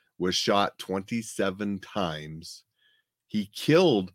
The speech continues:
the terrorist that shot him, made it to medical attention, and survived. He then wrote a book about the incident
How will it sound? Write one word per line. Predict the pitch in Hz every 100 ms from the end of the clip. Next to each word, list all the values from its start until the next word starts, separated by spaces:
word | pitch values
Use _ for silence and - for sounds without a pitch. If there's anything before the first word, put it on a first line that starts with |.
| -
the | 101
terrorist | - 123 135 113 87 82 - 87
that | 82
shot | - 107 113 120
him, | - 80 76 73 - _ _ _ _ _ -
made | 87 101 143 143
it | 127
to | 117
medical | 101 104 110 107 92
attention, | 80 - 85 76 - 80 82 _ _ -
and | 101 98
survived. | - 101 90 90 76 - _ _ _ _ _ _ _
He | 113
then | 110 120 131 120
wrote | 123 123
a | 110
book | 90 135 -
about | 95 90 90 85 - _ - _ -
the | 98 98
incident | 110 123 104 110 120 127